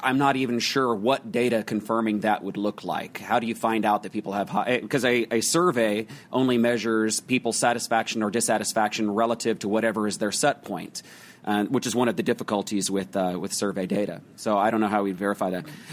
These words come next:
Uh, by the way, if I can make one qu-, sort of a side moment, because I wanted to, as long as we're talking about surveys,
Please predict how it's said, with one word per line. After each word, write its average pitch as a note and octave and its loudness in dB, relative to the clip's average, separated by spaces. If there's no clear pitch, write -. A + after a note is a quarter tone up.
Uh, D3+ 4
by D#3+ 2
the D3 2
way, B2 4
if A2+ 0
I D3+ 4
can D3+ 0
make B2+ 0
one A#2+ 2
qu-, B2+ -6
sort A#2+ -4
of G2+ -2
a G#2 0
side A2+ 2
moment, A2+ 2
because G#2+ 0
I A2+ 2
wanted A2+ 0
to, A2 -4
as - -8
long A#2 2
as A2 -4
we're A2 -2
talking A#2+ 0
about F2+ -2
surveys, G#2+ -4